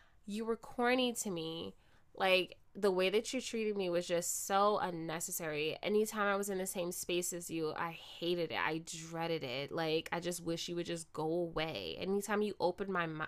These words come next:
your mouth and I was next to you, I was in earshot or viewpoint, like, I just automatically knew you're gonna say something stupid. If I said something and you was fixing to say something afterwards, I knew you was gonna sit there and say something to, like,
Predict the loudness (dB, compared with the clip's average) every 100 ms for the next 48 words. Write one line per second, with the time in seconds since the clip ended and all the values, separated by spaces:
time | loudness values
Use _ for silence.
0 | -6 -2 0 0 0 2 2 0 -8 -20
1 | -20 -14 -6 -6 0 4 6 4 2 0
2 | -2 -2 -4 0 4 4 4 -2 -2 -2
3 | -2 2 6 6 6 2 2 -2 -4 -4
4 | -2 0 2 2 -2 -2 0 2 2 0
5 | -4 -2 0 0 0 0 -2 0 2 2
6 | 0 -2 -2 -2 -4 -4 -4 -4 -4 -2
7 | 0 0 0 -4 -4 -2 -2 -2 -2 -2
8 | -2 -2 0 -4 0 0 2 0 -2 -4
9 | -10 -18 -20 -14 0 0 2 0 2 2
10 | 0 0 0 -2 -2 2 2 2 0 0
11 | 2 0 0 0 0 0 0 -2 -2 -4
12 | -4 0 0 -2 -4 -4 -4 -4 -4 -4
13 | -6 -2 -2 2 0 -2